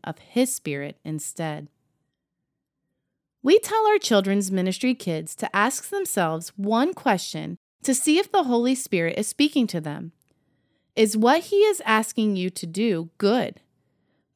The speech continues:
Practice asking yourself the same question when you are unsure about your next steps, and let the Holy Spirit establish your path. Let's pray.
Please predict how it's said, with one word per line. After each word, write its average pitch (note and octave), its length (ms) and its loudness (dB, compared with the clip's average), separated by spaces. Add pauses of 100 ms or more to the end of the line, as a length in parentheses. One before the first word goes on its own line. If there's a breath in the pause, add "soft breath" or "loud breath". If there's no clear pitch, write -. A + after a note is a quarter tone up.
Practice F4+ 560 0
asking A3+ 420 0
yourself G3 460 0
the F3 100 -6
same A#3 360 0
question E3+ 580 -4
when F#3+ 240 0
you G3+ 140 2
are F3+ 200 2
unsure C#4 720 0
about F3+ 280 0
your F3+ 100 -4
next F3+ 300 -2
steps, - 560 -8 (440)
and A3+ 140 4
let A3 160 4
the F3 100 2
Holy G#3+ 360 2
Spirit A3+ 680 0
establish D#3+ 720 -2
your F3 200 -2
path. D#3 480 -10 (1160)
Let's F#3 380 2
pray. E3 420 -8